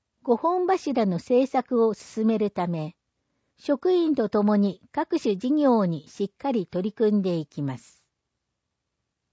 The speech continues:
昨年、特に重点的に取り組みたい政策として、持続性の高い魅力ある地域づくり、地球温暖化防止対策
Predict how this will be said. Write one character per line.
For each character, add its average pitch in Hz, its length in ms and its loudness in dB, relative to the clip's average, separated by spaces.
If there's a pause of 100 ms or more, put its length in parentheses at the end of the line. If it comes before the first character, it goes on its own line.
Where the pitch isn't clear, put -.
(360)
昨 285 440 2
年、 302 340 8 (160)
特 339 260 2
に 214 320 4
重 277 280 2
点 330 320 2
的 285 260 2
に 269 200 8
取 233 240 2
り 277 40 -2
組 277 260 6
み 269 60 4
た 240 180 0
い 226 120 -4
政 247 320 2
策 - 240 0
と 220 180 2
し - 180 -6
て、 180 360 -8 (540)
持 262 120 2
続 381 260 2
性 381 340 2
の 339 180 0
高 294 360 2
い 208 240 0
魅 226 120 4
力 349 340 2
あ 330 80 4
る 277 260 0
地 302 220 0
域 330 160 -2
づ 294 160 -4
く 185 220 -2
り、 139 260 -12 (680)
地 294 180 -2
球 392 280 6
温 359 340 2
暖 320 280 2
化 269 360 0
防 311 240 2
止 349 180 -2
対 320 320 0
策 151 480 -6